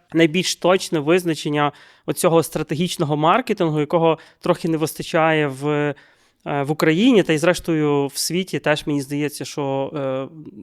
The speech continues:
його трошки бракує. І третє, це, напевно, про, е, прагнення до перемоги. Е, він багато про це говорить, що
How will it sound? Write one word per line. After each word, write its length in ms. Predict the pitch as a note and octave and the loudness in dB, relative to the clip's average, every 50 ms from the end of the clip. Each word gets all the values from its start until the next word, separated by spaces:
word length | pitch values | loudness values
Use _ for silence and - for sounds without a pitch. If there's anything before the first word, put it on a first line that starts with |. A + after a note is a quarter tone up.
| - _ _ - | -20 _ _ -8
його 180 | E3+ C#3 E3 | -2 -2 -2
трошки 300 | D#3 - D3+ - - - C3 | -2 -2 -8 -8 -8 -8 -8
бракує. 420 | C#3 C#3+ - - - C3+ - E3+ _ _ _ _ _ _ _ - - - - _ | -8 -8 -8 -10 -12 -12 -12 -14 _ _ _ _ _ _ _ -20 -20 -20 -20 _
І 100 | - E3+ | -10 -6
третє, 720 | - - F#3+ G#3 B3+ E4 E4 - C4+ A#3+ A3 G#3+ G3+ F#3 - | -2 0 2 4 4 4 4 4 4 6 6 8 6 6 4
це, 180 | - - G3 G#3+ | 2 0 2 2
напевно, 580 | G#3 F3 - F#3 F#3+ G#3 G#3 G3+ G3 F3+ E3+ | 2 2 4 4 4 4 4 4 4 2 2
про, 760 | - - E3 E3 E3+ F3 F3+ F3+ F3+ F3+ F3+ F3 F3 E3+ - - | 0 -2 0 2 4 6 6 8 8 8 8 6 6 2 0 -4
е, 240 | E3 D#3+ D#3 D3+ D#3 | -2 -2 -2 -2 0
прагнення 460 | - F3+ F3+ F3 F3+ F#3 E3+ E3 D#3 | 2 2 2 4 4 2 2 2 0
до 100 | C#3+ D#3 | -2 -2
перемоги. 680 | - D#3 D#3 D#3 E3+ G#3+ C4+ D4+ B3 A#3 A3+ A3+ A#3 A#3 _ _ _ _ _ _ _ | -2 -2 0 0 2 4 4 4 4 4 2 2 0 -2 _ _ _ _ _ _ _
Е, 160 | - E3 D3+ D3 | -2 -2 -2 2
він 200 | D#3+ G3+ G3+ E3 | 4 4 4 4
багато 1000 | D#3+ D3 D#3 F3 F3+ F#3 F3+ - - E3+ D#3+ D#3+ D#3 D#3 D#3 D3+ D3+ - D#3+ - | 2 2 4 6 4 4 4 2 2 4 4 4 4 4 4 2 0 -2 -4 -6
про 120 | - E3 | -6 -6
це 140 | - - F3 | -2 -2 -2
говорить, 760 | C#3+ D3 D3+ D#3 G3 B3+ C#4+ C4+ B3 A#3+ A#3 - - - - | -2 -2 -4 0 2 2 4 4 4 2 0 -4 -12 -12 -10
що 720 | - - - - - - A3 A3 A3 G#3+ G#3+ G3 - | -12 -12 -10 -8 -2 2 4 6 8 8 8 6 4